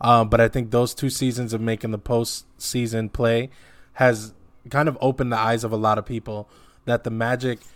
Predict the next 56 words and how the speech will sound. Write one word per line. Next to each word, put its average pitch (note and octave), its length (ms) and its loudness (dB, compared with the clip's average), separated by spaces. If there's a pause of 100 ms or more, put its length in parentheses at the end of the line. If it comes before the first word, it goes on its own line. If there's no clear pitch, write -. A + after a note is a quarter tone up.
(160)
as A#2+ 260 0
a G2+ 60 -10
team C#3 420 -2
may C3+ 120 0
not C3+ 260 -2
be B2+ 80 -6
working, A#2+ 580 -4
right? A2+ 400 -2
Because A2+ 260 -8
we're A#2 100 -4
not A2+ 260 -4
making A2+ 340 -8
it A2+ 100 -6
out G#2+ 140 -4
of A2 60 -6
that G#2+ 200 -6
first A2 240 -8
round. A2+ 280 -6 (480)
I A#2 40 -16
mean, A2 200 -10
we're A2 80 -6
not A#2 180 -2
even G#2+ 280 -8 (120)
winning A2+ 380 -6
the G#2 80 -8
second. A2+ 440 -6 (220)
You B2 140 -6
know, A#2 80 0
we A2 120 -2
win A#2 180 -2
the A2 60 -2
first A2+ 280 -4
game A#2+ 200 -4
and A2 80 -8
then G#2+ 120 -8
kind G#2+ 180 -8
of G2+ 60 -10
fall G#2+ 260 -4
off. A2 300 -8 (720)
Um, B2 260 -10
and B2 80 -10
because B2+ 300 -6
of C#3 80 0
that, C3 120 2
I A2+ 80 0
think A#2 200 -8
a A2 40 -4
lot A2 220 0
of G#2+ 60 -8
teams A2+ 320 -8
will G#2+ 100 -8
kind A2 240 -6
of G#2 60 -12
be G#2+ 100 -10
trying G#2+ 240 -8
to, G#2 240 -8